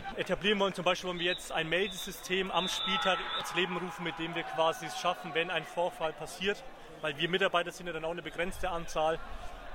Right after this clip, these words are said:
dass es aber dann schnell an die richtigen Stellen kommt, wenn ein Spieler, wenn ein Fan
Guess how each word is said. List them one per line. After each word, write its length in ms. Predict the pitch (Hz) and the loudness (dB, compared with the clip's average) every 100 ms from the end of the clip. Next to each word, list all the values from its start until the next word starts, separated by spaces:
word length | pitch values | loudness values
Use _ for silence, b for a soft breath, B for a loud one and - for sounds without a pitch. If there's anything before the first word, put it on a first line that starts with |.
| - - - - - - | -6 -6 -6 -8 -6 -2
dass 140 | 151 156 | 0 2
es 80 | 185 | 4
aber 160 | 160 | 4
dann 120 | 160 | 4
schnell 200 | 156 170 | 2 0
an 100 | 170 | 0
die 60 | 160 | 0
richtigen 320 | 160 - 151 | -4 -6 -6
Stellen 260 | 143 156 156 | -4 -4 -2
kommt, 200 | 151 135 | -4 0
wenn 180 | 156 165 | 0 2
ein 160 | 147 | -2
Spieler, 380 | - - 151 139 | -2 -6 -4 0
wenn 200 | 147 160 | -2 -2
ein 340 | 160 143 147 | -2 -2 -2
Fan 420 | 135 - 151 156 | -6 0 2 2